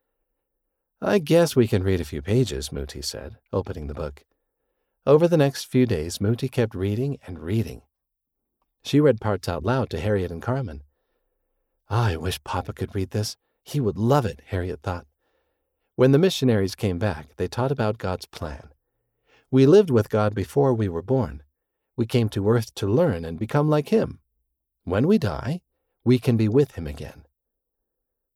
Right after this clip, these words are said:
"What about Papa?" Harriet wondered. The missionaries looked at Harriet. "Because Jesus died and lived again, we can be with our families forever,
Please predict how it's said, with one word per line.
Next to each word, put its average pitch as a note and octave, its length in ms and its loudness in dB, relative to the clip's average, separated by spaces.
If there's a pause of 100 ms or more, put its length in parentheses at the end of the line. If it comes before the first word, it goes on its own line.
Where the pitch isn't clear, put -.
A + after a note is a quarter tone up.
(240)
"What A2 160 -2
about E3 260 -4
Papa?" - 600 -12 (240)
Harriet D2+ 360 -8
wondered. D2 400 -14 (1300)
The A2+ 80 0
missionaries G2+ 520 0
looked G2 220 -6
at D2+ 80 -10
Harriet. D#2+ 400 -8 (640)
"Because A2+ 380 0
Jesus G2+ 340 -2
died A2 300 -2
and F#2+ 140 -2
lived B2+ 200 2
again, E2 340 -12 (220)
we A#2 100 0
can G#2+ 200 -2
be A2+ 100 2
with G#2 160 0
our F#2 80 -2
families G2+ 520 -4
forever, F2+ 520 -4